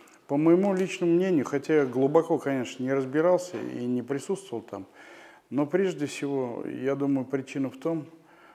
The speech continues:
что, ну, условно назовем, что, э, все-таки две стороны противоборствуют в городе Димитровграде. Это всем понятно и ясно.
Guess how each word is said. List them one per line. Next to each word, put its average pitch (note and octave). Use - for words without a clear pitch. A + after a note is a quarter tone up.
что, B2
ну, E3+
условно D#3
назовем, C#3
что, -
э, A2+
все-таки C3
две C3+
стороны C#3
противоборствуют G2+
в G#2+
городе G2+
Димитровграде. G2
Это A2
всем C#3
понятно C3
и A#2+
ясно. C3